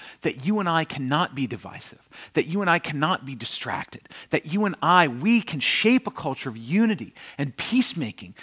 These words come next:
that speaks plainly and clearly to one another, where we don't have gossip and divisiveness. My friends, God makes clear that a new way of living will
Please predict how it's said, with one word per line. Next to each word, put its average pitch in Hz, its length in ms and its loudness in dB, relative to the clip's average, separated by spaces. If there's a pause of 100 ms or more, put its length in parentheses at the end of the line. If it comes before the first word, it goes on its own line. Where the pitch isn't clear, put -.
(140)
that - 240 2
speaks - 320 -4
plainly 240 480 2
and 202 160 0
clearly 202 400 2
to 131 60 -4
one 117 180 -6
another, 104 400 -8 (220)
where 175 100 -2
we 196 80 2
don't 208 320 6
have 180 240 0
gossip 151 380 2
and 135 80 -6
divisiveness. 113 640 -4 (400)
My 185 160 6
friends, 185 320 0
God 208 360 2
makes 220 300 0
clear 196 480 0 (240)
that 170 180 6
a 170 140 -2
new 196 360 4
way 220 260 4
of 185 100 2
living 175 480 4
will 190 240 4